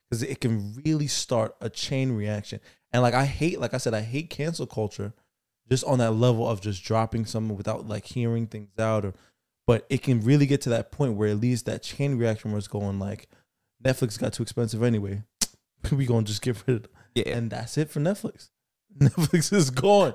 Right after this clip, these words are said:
Speaker 2: I just think that this is not a big enough moment that most
Speaker 1: I
Speaker 2: of the
Speaker 1: agree with you.
Speaker 2: people
Speaker 1: I
Speaker 2: that,
Speaker 1: agree.
Speaker 2: that follow Will would be like, "Yo, F, nah, I can't follow Will anymore." Like, this is not an R. Kelly moment, and it's almost being treated like that over
Speaker 1: I, I do know. I would say, like, there is a population that I've heard from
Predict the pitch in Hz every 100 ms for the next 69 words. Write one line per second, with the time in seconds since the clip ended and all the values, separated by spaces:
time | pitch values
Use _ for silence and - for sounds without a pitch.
0 | - 247 339 320 254 226 214 180 156 -
1 | 139 123 147 202 - 180 175 156 120 117
2 | 139 143 135 131 - 113 117 131 139 135
3 | 127 107 113 117 127 123 131 123 135 135
4 | 143 135 135 127 117 107 107 104 110 117
5 | - 127 135 135 127 139 135 127 120 113
6 | 101 - _ _ _ _ _ 131 117 113
7 | 107 110 95 - 113 - - _ _ 117
8 | 113 110 - 120 - 117 110 110 110 101
9 | 98 95 98 104 101 - _ _ _ -
10 | 208 233 190 175 151 135 135 - 135 117
11 | 117 117 113 113 117 117 151 151 131 127
12 | 113 - 131 110 101 110 110 113 110 -
13 | - 117 110 113 123 113 175 208 202 -
14 | - 143 143 156 175 - 196 214 220 120
15 | 110 127 127 139 123 - 127 127 113 117
16 | - 127 113 104 104 - 123 131 - 147
17 | 151